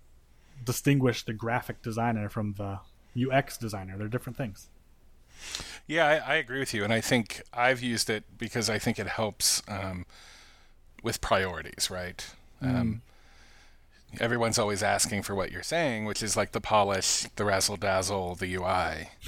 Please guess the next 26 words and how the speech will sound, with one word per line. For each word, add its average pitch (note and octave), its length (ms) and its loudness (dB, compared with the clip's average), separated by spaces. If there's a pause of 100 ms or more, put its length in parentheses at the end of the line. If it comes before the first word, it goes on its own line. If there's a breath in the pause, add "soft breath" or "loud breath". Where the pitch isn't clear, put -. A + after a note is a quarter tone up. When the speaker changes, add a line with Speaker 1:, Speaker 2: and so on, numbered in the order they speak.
(200)
Speaker 2:
Um, A#2+ 420 -2
<laughs> - 20 -8
but, - 320 0 (600 loud breath)
you G#2+ 140 0
know, F#2 340 0 (120)
the G#2 120 0
other G2+ 200 2
pieces A2+ 540 0
that - 120 -2
are F#2+ 80 -2
there F#2+ 800 0
are, F#2 440 2 (380 soft breath)
you G2+ 80 -2
know, F2+ 160 -2
are F2 220 -2
we F#2 100 -2
being G2 220 0
accessible? F#2 720 -2 (720 loud breath)
Is G2 140 2
this G2 140 0
something G2+ 520 2
that F#2 180 -2
is F#2 220 0
even G#2 200 0
valuable? G2+ 580 2
Uh, F#2+ 360 2